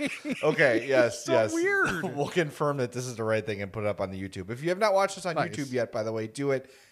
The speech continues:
Speaker 2: Please do.
Speaker 1: YouTube dot com slash I'm Fat Podcast and subscribe.
Speaker 2: Mm-hmm.
Speaker 1: It's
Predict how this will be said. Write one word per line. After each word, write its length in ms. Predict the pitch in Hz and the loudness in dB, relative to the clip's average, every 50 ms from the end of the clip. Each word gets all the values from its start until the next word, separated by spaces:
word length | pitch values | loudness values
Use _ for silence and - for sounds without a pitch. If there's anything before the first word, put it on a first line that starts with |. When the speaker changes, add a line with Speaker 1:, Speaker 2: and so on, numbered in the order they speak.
| _ _ | _ _
Speaker 2:
Please 140 | - 147 156 | -6 -6 -4
do. 160 | 151 147 156 | -2 -2 0
Speaker 1:
YouTube 40 | 139 | 2
dot 220 | 135 131 120 120 | 4 4 4 4
com 240 | 120 123 120 117 120 | 2 2 0 0 0
slash 320 | 117 101 117 113 110 107 - | 0 0 2 2 2 0 0
I'm 220 | 95 113 110 104 | -2 -2 -2 -2
Fat 240 | - 113 104 98 - | 0 0 -2 0 0
Podcast 480 | 104 95 92 92 - 95 95 98 - - | -2 -4 -4 -4 -6 -8 -8 -8 -8 -10
and 160 | - 131 135 | -14 -12 -10
subscribe. 680 | 160 151 151 - - 226 226 214 208 202 196 175 - - | -10 -12 -12 -8 -4 0 4 4 6 6 4 4 2 0
Speaker 2:
Mm-hmm. 100 | 165 165 - _ _ _ _ _ | -4 -6 -10 _ _ _ _ _
Speaker 1:
It's 180 | - 113 117 120 | -16 -16 -14 -14